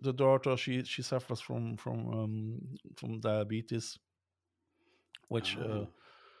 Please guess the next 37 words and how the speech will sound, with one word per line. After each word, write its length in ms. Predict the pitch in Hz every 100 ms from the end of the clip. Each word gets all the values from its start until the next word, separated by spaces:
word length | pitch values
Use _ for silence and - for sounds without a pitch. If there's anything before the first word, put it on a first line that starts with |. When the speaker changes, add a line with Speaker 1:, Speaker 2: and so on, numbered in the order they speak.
| _ -
Speaker 1:
yeah, 240 | 117 113
yeah, 260 | 110 98 110
and 120 | 135 147
that's 240 | 160 160
actually, 340 | 170 165 127 120
actually, 400 | 175 - 123 104
I, 200 | 113 117
I 120 | -
was, 320 | 127 120 - -
I 60 | 127
was, 320 | 123 - -
as, 180 | 127 123
as 200 | 135 127
I 20 |
was 280 | 127 120 -
researching 460 | 135 127 120 107 123
a 20 |
little 140 | 117 113
bit, 220 | 110 - - 147 -
uh, 60 | 120
about 340 | - 110 113
your 120 | 117 113
podcast, 440 | 113 - 110 -
it 140 | 123
was 180 | 117 117 -
actually 320 | 113 110 110 -
the 80 | 113
show 240 | - 117
where, 220 | 107 113
where 240 | 110 117 113
you 120 | 113
mentioned 380 | 113 107 110 101
that, 120 | 117 - -
that 200 | 113 107
you, 120 | 104 - - - - - _ _ _ 117
um, 460 | 117 110 110 113 -
if, 140 | -